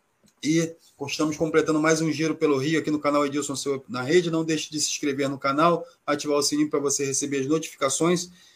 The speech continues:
e também estar por dentro aqui do futebol carioca e debatendo esses assuntos aqui com a gente, tá bom? Obrigado a todos que participaram. Até amanhã. Tenham uma boa tarde. Grande abraço, Ronaldo.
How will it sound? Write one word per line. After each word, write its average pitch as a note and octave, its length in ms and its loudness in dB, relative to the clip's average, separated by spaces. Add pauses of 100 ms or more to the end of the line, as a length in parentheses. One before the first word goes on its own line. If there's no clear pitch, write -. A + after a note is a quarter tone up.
(180)
e F3 320 4 (320)
também D3+ 500 2 (180)
estar D3+ 260 2
por D3+ 200 2
dentro C#3+ 240 -2
aqui C#3+ 140 -4
do C#3 100 -6
futebol C3 460 -2
carioca C3+ 420 4
e C3+ 40 -2
debatendo B2 680 -2 (200)
esses - 280 2
assuntos A#2+ 440 -2
aqui A#2 200 -4
com - 80 -4
a B2+ 60 2
gente, G#2 280 -6
tá A2+ 80 -4
bom? D#3 300 2 (180)
Obrigado C#3 440 4
a C#3 40 4
todos D3+ 220 0
que - 80 -16
participaram. E3 640 6 (240)
Até C#3 220 2
amanhã. D3+ 420 2 (180)
Tenham D3+ 200 4
uma D3 180 2
boa D#3 300 2
tarde. C3 520 2 (400)
Grande C#3+ 200 -2
abraço, D3+ 340 4
Ronaldo. C#3 480 2